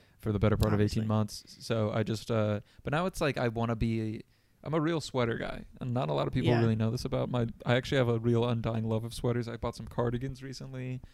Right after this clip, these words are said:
Speaker 2: Mm.
Speaker 1: I'm really, like, flexing my sweater guns.
Speaker 2: Speaking of cardigans, have you listened to Taylor
Speaker 1: Great.
Speaker 2: Swift's new album? <laughs>
Speaker 1: No, but it is funny going on Spotify and seeing literally everyone listening to it.
Speaker 2: <laughs>
Speaker 1: But I,
Speaker 2: Everybody's
Speaker 1: I bet
Speaker 2: listening
Speaker 1: it's,
Speaker 2: to it.
Speaker 1: well,
Speaker 2: Yeah.
Speaker 1: I, like, um,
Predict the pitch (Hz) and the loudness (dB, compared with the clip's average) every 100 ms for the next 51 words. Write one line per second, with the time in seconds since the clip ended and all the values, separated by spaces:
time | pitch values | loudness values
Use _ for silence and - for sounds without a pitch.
0 | - 185 180 151 117 117 139 147 127 117 | -10 -4 -2 -4 0 4 4 4 4 2
1 | 110 - 123 107 - - 123 - 117 110 | 0 -2 -2 -2 -2 -2 -2 -4 -6 -4
2 | - 123 123 - - - - - - - | -2 -2 -2 -8 -12 -14 -16 -20 -20 -20
3 | - - - - - - - 233 254 226 | -20 -20 -20 -20 -20 -18 -4 0 2 2
4 | 196 175 165 170 160 - - - 175 165 | 4 4 2 0 -2 -8 -14 -6 0 2
5 | 160 165 151 151 147 - 143 - 131 117 | 2 2 0 2 0 0 -6 -4 -8 -6
6 | - - 160 160 175 - - 202 233 - | -8 -8 -10 -6 -8 -6 -8 -8 -12 -10
7 | 131 131 123 101 101 123 143 147 143 139 | -2 2 2 0 2 2 2 0 -2 0
8 | 131 123 113 - 107 104 107 104 101 107 | 0 2 0 0 0 2 0 0 -2 -2
9 | 101 104 101 98 101 95 95 98 170 - | 0 0 2 2 2 0 0 -2 -2 -6
10 | - - 220 - - 269 247 220 214 131 | -4 4 6 8 10 12 12 10 8 6
11 | - - 185 - - - _ _ _ - | 4 4 -4 -8 -8 -8 _ _ _ -16
12 | - 185 175 - - 170 185 185 139 - | -4 0 0 0 -2 0 2 2 0 -4
13 | - _ _ _ - 131 123 117 113 110 | -20 _ _ _ -2 2 4 2 0 -6